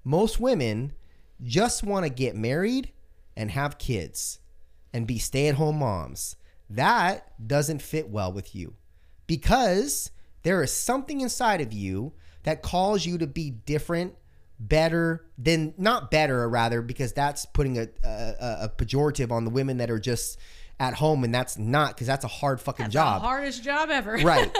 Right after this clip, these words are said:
Speaker 1: But at the same time, you want, I guess, different things in life. So who am I or any man to say that's not the way to be? It's not. It's the way you want to be.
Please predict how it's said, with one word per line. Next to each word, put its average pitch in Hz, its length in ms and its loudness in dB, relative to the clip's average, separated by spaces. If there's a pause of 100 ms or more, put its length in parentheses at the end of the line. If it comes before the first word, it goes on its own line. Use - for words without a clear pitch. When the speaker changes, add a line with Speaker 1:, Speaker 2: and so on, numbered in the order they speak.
(380)
Speaker 1:
But 180 140 4
at 175 60 -6
the 180 80 -2
same 190 300 4
time, 175 540 0 (300)
you 190 400 2
want, 196 380 0 (220)
I 151 80 2
guess, 180 300 0 (180)
different 175 380 0
things 175 260 -2
in 123 120 -4
life. 92 400 -10 (360)
So 190 300 2
who 262 320 2
am 254 120 4
I 175 340 2
or 175 260 -4
any 254 220 2
man 165 240 -2
to 151 60 -2
say 123 580 -2 (240)
that's 170 520 2 (180)
not 156 340 0
the 185 80 0
way 185 160 4
to 190 80 2
be? 175 380 0
It's 226 240 2
not. 277 300 2
It's - 160 -4
the 220 80 0
way 208 140 4
you 196 380 0
want 226 300 -2
to 202 80 -4
be. 175 360 -4